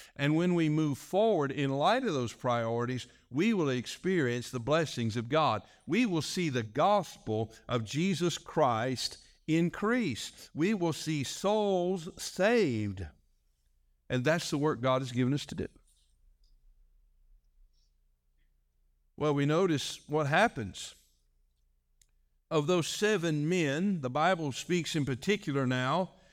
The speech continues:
in verse number eight of one who was named Stephen. He's just one example.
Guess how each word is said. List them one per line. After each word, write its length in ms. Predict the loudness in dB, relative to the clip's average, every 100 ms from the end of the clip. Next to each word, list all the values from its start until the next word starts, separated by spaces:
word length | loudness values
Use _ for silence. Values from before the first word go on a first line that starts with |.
| _ _
in 180 | -2 0
verse 260 | 2 0 -2
number 200 | -2 2
eight 260 | 2 0
of 220 | -2 -2 0
one 500 | 2 2 2 -4 -4
who 120 | -4
was 220 | -2 -2
named 420 | 0 0 0 0 -4
Stephen. 480 | -2 0 0 -2
He's 220 | -2 -2 0
just 200 | -2 -2
one 220 | 0 0
example. 580 | -2 -2 -2 -2 -6